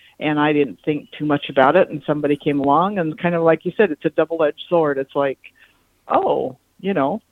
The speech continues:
ambition can be seen as people, you know, trying to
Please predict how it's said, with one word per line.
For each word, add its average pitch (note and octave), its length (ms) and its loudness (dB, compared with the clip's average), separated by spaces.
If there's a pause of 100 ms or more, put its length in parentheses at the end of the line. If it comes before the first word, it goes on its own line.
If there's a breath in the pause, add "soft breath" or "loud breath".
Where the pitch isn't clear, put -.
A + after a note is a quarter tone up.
(220)
ambition F3+ 520 0
can E3 260 2
be E3+ 260 -4
seen E3+ 340 0
as C#3 420 0 (100)
people, D3+ 540 2
you D3+ 100 0
know, C3 260 -2
trying C3+ 280 0
to C3+ 260 -2